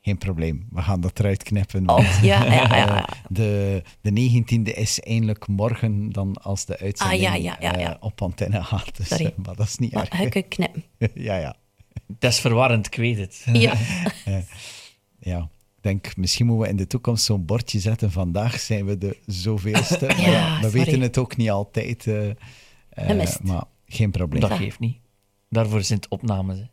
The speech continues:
Speaker 2: Gelukkig.
Speaker 3: <laughs>
Speaker 1: Het is een, eh, ja, een T V-optreden en daarnaast ook, eh, zalen, eh.
Speaker 2: Ja,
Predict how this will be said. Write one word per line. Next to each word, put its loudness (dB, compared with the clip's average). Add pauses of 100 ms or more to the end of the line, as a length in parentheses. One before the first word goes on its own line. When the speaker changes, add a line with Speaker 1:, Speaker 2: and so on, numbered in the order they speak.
(160)
Speaker 2:
Gelukkig. -16
Speaker 3:
<laughs> 0 (440)
Speaker 1:
Het -6
is -6
een, 0
eh, 0
ja, -4 (140)
een -4
T -8
V-optreden 0
en 0
daarnaast 0
ook, -2
eh, 2
zalen, -2
eh. -2 (800)
Speaker 2:
Ja, 2